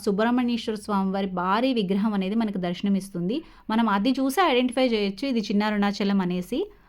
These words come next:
అంత పెద్దగా ఉంటుంది మనం ఐడెంటిఫై చేసే విధంగా. అలానే ఇక్కడ మనకి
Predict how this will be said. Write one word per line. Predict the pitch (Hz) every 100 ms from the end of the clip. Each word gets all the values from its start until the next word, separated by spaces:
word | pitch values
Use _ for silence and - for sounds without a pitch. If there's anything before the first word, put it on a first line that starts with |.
| -
అంత | 220 226 240
పెద్దగా | 214 185 220 226
ఉంటుంది | 208 190 202
మనం | 254 208
ఐడెంటిఫై | 190 190 196
చేసే | 190 185 175 170
విధంగా. | 165 151 160 214 480 - - - _ _ _ _ 226
అలానే | 247 294 302 320
ఇక్కడ | 302 254 262
మనకి | 247 233 226 220 214 202